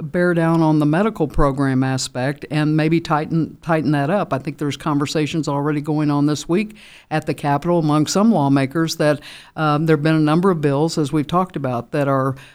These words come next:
uh, already related to still addressing how to, how O M M A, uh, is dealing with all of the various, uh, aspects of, of, of what they do. And then we have Gentner Drummond, um, who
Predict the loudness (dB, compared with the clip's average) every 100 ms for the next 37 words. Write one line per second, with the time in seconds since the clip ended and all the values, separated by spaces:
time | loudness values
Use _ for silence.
0 | -6 -4 -4 0 4 6 6 4 4 2
1 | 0 0 0 0 -2 -4 -4 0 2 2
2 | -4 -10 -8 -2 2 2 2 0 0 0
3 | 0 0 0 0 2 2 2 0 -2 -4
4 | 0 -2 0 0 0 -2 0 2 2 2
5 | 0 -2 -6 -20 -16 -6 -4 -4 -2 -2
6 | 0 2 4 4 2 2 0 0 0 2
7 | 2 2 0 0 0 0 0 0 -2 -2
8 | -2 -2 -2 -2 -2 -4 -4 -4 -4 -4
9 | -6 -6 -6 -8 -8 -8 -8 -18 _ -4
10 | -2 0 0 2 2 2 0 -2 -14 -16
11 | 0 4 6 6 4 2 2 0 0 0
12 | 0 0 2 2 2 2 4 4 0